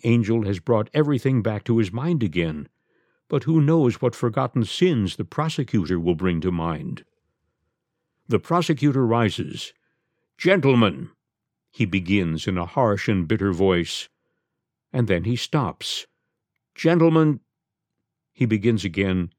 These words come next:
and now his voice is less harsh, and again he stops. And finally, in a very soft voice,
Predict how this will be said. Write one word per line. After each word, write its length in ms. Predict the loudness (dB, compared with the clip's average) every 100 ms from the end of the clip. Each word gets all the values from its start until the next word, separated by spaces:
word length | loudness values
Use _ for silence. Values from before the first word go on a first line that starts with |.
| _ _ _ _ _ _
and 160 | -4 0
now 180 | 2 2
his 140 | 2
voice 320 | 4 2 4
is 160 | 0 0
less 240 | -2 -2
harsh, 460 | -2 -2 -2 -6 -12 _ _ _ _ -4
and 160 | -2
again 320 | -2 0 -2
he 140 | -2 -4
stops. 680 | -4 -2 -2 -4 -10 -14 -14 _ _ _ _ _
And 140 | -4
finally, 640 | -2 0 2 4 2 0 -4 _ _ _ _
in 140 | -2 0
a 40 |
very 280 | 2 2 0
soft 420 | -2 -2 -2 -4
voice, 520 | -2 0 0 -4 -8